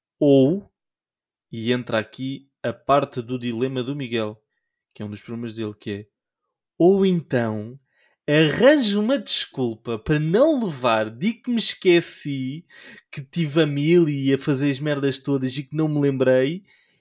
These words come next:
e assim posso experimentar uma coisa nova, que já anda a chatear Lavrinhas há imenso tempo,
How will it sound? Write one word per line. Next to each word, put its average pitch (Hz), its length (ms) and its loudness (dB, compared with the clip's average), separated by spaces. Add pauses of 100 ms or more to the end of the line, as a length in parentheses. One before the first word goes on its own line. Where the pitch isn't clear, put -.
(260)
e 277 300 0
assim 196 680 -2
posso 220 380 -4
experimentar 247 800 -4
uma 247 200 0
coisa 226 440 -2
nova, 160 640 -2 (480)
que 185 100 -4
já 226 220 2
anda 311 160 0
a 269 40 0
chatear 202 360 -2
Lavrinhas 175 540 -2
há 180 40 -2
imenso 160 380 -8
tempo, 180 480 -6